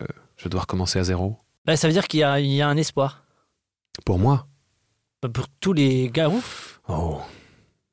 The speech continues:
Speaker 1: Il y en a qui sont très heureux comme ils sont.
Speaker 2: Ah oui, non, mais après, moi, je dis pas que c'est pas une bonne condition. C'est juste que je me demande si, effectivement, avec du travail ou avec de l'investissement ou alors de la,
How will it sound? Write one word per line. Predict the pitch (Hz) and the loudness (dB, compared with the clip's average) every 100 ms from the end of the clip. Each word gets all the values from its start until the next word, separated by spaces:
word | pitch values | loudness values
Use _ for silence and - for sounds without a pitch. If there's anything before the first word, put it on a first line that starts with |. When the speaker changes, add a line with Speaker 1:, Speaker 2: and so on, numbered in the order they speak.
| _ _ _ _ 107 | _ _ _ _ 2
Speaker 1:
Il | |
y | 107 | 4
en | 107 | 4
a | |
qui | 113 107 | 2 2
sont | 98 | 0
très | - 90 | 0 0
heureux | 87 87 | 0 -2
comme | 87 | -4
ils | 85 | -4
sont. | - 87 82 - | -4 -6 -6 0
Speaker 2:
Ah | 254 | 4
oui, | 320 339 | 4 4
non, | 349 | 2
mais | 214 | 2
après, | 139 175 | 0 0
moi, | 160 | 0
je | 135 | 0
dis | 139 131 | -2 0
pas | 156 151 | 0 2
que | 143 131 | 0 0
c'est | 120 - | -2 -4
pas | - 107 | -6 -6
une | 110 120 120 | -6 -6 0
bonne | 143 135 | 0 0
condition. | 135 156 - 320 | -2 -2 0 0
C'est | 262 143 | 0 -2
juste | 139 | 0
que | 143 131 | 0 0
je | |
me | 127 127 | 0 0
demande | 147 151 123 | 0 0 -2
si, | - 139 123 - - - - | -4 -4 -6 -8 -16 -16 -8
effectivement, | - 139 180 208 233 | -2 -2 0 2 2
avec | 147 131 | 2 0
du | 127 | -2
travail | 143 160 165 175 143 | -2 0 2 0 -2
ou | 131 135 | -2 -4
avec | 143 127 123 | -2 -2 -2
de | 113 135 | -2 0
l'investissement | 143 147 156 196 - 190 190 | 0 0 -2 -2 0 0 2
ou | 139 | 2
alors | 123 123 139 | 2 2 0
de | 131 | 0
la, | 143 | 0